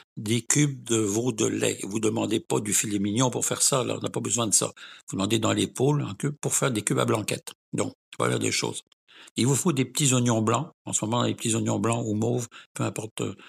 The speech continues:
que vous allez acheter. Des champignons de Paris, euh, deux, trois carottes, un bouquet garni, et hop, le tour est joué. Après, on verra pour la liaison à la fin.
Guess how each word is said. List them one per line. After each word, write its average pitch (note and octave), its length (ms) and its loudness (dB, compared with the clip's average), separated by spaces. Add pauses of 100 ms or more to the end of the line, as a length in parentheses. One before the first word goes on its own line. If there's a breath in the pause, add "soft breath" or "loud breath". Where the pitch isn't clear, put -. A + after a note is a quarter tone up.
(200 loud breath)
que - 80 -6
vous G#2+ 120 -2
allez G#2 120 0
acheter. C3+ 440 0 (260 loud breath)
Des C3+ 200 4
champignons A#2+ 420 2
de G#2 80 -2
Paris, A#2+ 480 0 (240)
euh, G#2+ 340 2
deux, A#2+ 160 0
trois B2+ 200 2
carottes, A#2+ 540 0 (220)
un C#3+ 100 2
bouquet C3 280 2
garni, B2+ 520 2 (320)
et B2 160 4
hop, D#3 160 2
le C3+ 80 0
tour A#2+ 240 2
est G#2+ 60 4
joué. G2 280 -4 (100)
Après, - 200 0
on B2 100 2
verra A2 280 2
pour A#2 140 0
la G#2+ 140 4
liaison G#2 460 2
à G#2+ 60 -2
la G#2 120 -2
fin. - 180 -2